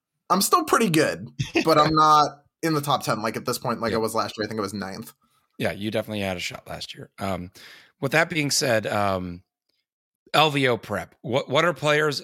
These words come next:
Speaker 3: at your level doing to prepare for the L V O?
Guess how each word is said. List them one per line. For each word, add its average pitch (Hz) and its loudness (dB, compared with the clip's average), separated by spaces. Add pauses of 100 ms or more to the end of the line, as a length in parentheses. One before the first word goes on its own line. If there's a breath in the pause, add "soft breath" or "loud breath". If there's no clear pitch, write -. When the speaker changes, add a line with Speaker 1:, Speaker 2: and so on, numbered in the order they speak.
Speaker 3:
at 127 -2
your 127 0
level 113 -2
doing 92 -4
to - -14
prepare 95 -6
for - -18
the 92 -8
L 90 -6
V 82 -14
O? - -16